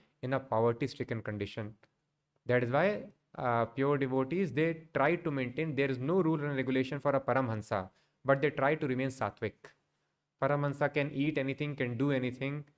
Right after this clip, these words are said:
need not follow anything. But a Paramhansa tries to live like a Brahmana.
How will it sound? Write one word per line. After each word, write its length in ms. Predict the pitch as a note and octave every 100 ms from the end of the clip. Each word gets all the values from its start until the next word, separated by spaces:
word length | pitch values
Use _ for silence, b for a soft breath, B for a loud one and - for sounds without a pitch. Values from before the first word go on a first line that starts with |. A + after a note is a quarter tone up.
| _ _ _ _ A#2+
need 240 | C3+ C#3
not 260 | C#3 C3+ C3+
follow 200 | C#3 C#3+
anything. 520 | C3 D3 A#2 G2 G2+ -
But 160 | A#2+
a 40 | B2+
Paramhansa 500 | C3+ C#3 C#3 F#3+ F#3
tries 280 | C#3 D#3 -
to 100 | C3+
live 140 | A#2
like 180 | A2 A2+
a 60 |
Brahmana. 460 | A2 G#2+ G2+ G#2